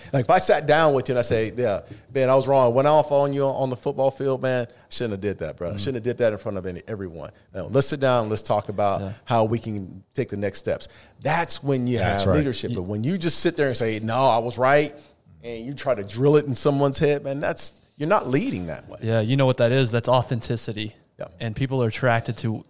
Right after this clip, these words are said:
Speaker 2: to authentic things
Speaker 1: Right.
Speaker 2: and, and things they know are real. So your kids were attracted that. You know, for me, honestly, this is really silly to think this, but for me, it's the feeling that I'm dumb.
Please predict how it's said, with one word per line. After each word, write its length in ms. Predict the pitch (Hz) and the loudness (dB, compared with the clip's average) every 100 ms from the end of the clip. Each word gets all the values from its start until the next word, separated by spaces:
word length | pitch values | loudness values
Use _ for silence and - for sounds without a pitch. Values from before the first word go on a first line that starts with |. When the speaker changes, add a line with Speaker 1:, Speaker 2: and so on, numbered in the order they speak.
| - | -12
Speaker 2:
to 160 | - 117 | -6 -2
authentic 600 | 117 113 - 110 - - | 0 -2 -4 -4 -6 -10
things 400 | - 110 104 - | -8 -6 -6 -4
Speaker 1:
Right. 240 | - - - | -6 -6 -8
Speaker 2:
and, 100 | 110 | -6
and 160 | 120 110 | -6 -4
things 220 | 120 113 | -4 -2
they 100 | 117 | -2
know 140 | 113 | 0
are 40 | 110 | -2
real. 260 | 110 104 104 | -2 -4 -6
So 160 | - | -8
your 60 | 110 | -6
kids 280 | - 131 117 | -4 -2 -2
were 120 | 107 | -4
attracted 480 | - 131 127 127 110 | -2 0 0 0 -2
that. 140 | 104 - - - - | -4 -6 -20 -14 0
You 60 | |
know, 100 | 175 | 2
for 140 | 175 123 | 2 2
me, 160 | 139 | 2
honestly, 480 | 151 135 156 185 190 - _ - | 4 2 2 0 -2 -4 _ -8
this 140 | 127 | -6
is 80 | 123 | -2
really 200 | 135 131 | 0 0
silly 340 | - 139 143 | 0 0 0
to 80 | 107 | -2
think 220 | - 131 | -4 -6
this, 140 | 120 110 | -6 -6
but 220 | 107 - _ _ _ _ - | -4 -6 _ _ _ _ -8
for 100 | 113 | -4
me, 360 | 143 226 190 - | -2 0 -2 -2
it's 440 | 139 139 - - - _ 127 | -2 -2 -4 -6 -8 _ -10
the 80 | 120 | -10
feeling 360 | - 151 156 | -4 -2 0
that 100 | 135 117 | 0 -2
I'm 180 | 110 | -4
dumb. 380 | 101 107 95 113 | -4 -4 -6 -10